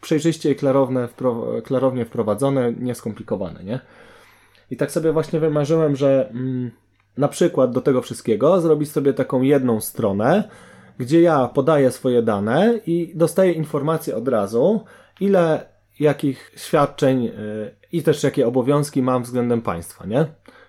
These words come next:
Jasno jest to wszystko wyliczone. Dostaję tyle z racji tego, że jestem w tym wieku. No nie wiem, jeśli byśmy zachowali jakieś świadczenie w stylu pięćset plus, to może tam by się p-, też o tym informacja znalazła. Zarabiam tyle, wpłacam tyle,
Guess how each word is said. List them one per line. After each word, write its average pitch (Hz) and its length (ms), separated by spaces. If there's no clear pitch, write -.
Jasno 175 280
jest 151 120
to 147 80
wszystko 143 300
wyliczone. 110 480
Dostaję 120 580
tyle 107 360
z - 120
racji 120 280
tego, 101 460
że 120 120
jestem 92 560
w - 40
tym 170 160
wieku. 156 580
No 156 60
nie 170 160
wiem, 127 200
jeśli 147 240
byśmy 147 240
zachowali 139 480
jakieś 120 320
świadczenie 123 500
w 120 40
stylu 127 180
pięćset 123 320
plus, 120 260
to 117 80
może 104 240
tam 104 180
by 101 60
się - 140
p-, - 100
też - 260
o 104 80
tym 107 140
informacja 101 480
znalazła. 143 540
Zarabiam 175 400
tyle, 151 440
wpłacam 120 420
tyle, 117 400